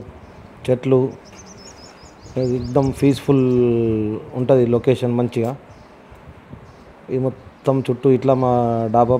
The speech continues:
పైనుంచి చూస్తే ఇట్లా వ్యూ ఇట్లా కనిపిస్తుంది. ఇట్లా చుట్టూ మొత్తం వ్యూ ఇట్లుంటది. అయితే నేను చికెన్ దగ్గర ఉన్న వాటి మా పాప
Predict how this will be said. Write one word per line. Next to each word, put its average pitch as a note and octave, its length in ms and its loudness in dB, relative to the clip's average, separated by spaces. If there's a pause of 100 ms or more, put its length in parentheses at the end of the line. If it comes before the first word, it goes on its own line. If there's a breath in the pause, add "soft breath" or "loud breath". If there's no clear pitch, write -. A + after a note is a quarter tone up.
పైనుంచి B2 420 -2
చూస్తే B2+ 320 0
ఇట్లా A#2+ 240 0
వ్యూ A#2+ 220 2
ఇట్లా A2+ 200 -2
కనిపిస్తుంది. A2 520 -2 (1400)
ఇట్లా A#2 220 -2
చుట్టూ B2 320 -4 (100)
మొత్తం B2 320 0
వ్యూ B2+ 100 2 (100)
ఇట్లుంటది. A2 400 -4 (2000)
అయితే B2 240 2
నేను B2+ 140 2 (500)
చికెన్ C#3+ 280 2
దగ్గర C#3 280 6
ఉన్న C#3 160 0
వాటి C#3+ 180 2
మా C3 60 0 (100)
పాప B2 140 2